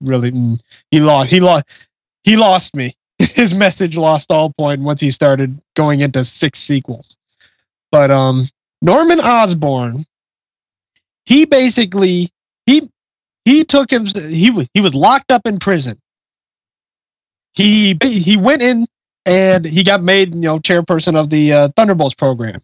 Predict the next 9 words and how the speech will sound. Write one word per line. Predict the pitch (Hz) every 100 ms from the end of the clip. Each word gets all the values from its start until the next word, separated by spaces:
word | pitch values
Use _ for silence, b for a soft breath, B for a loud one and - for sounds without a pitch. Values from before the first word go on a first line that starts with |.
| _ _ _
Worked | 165 233 294
his | 285 220
way | 226 240 208
up, | 196 196 _ _ _ _ _ -
stole | - - 262 302 302 302 302
in-, | 240 247 214
Nick | 214 247
Fury's | - 240 240 208
information | 226 226 208 190 185 202 190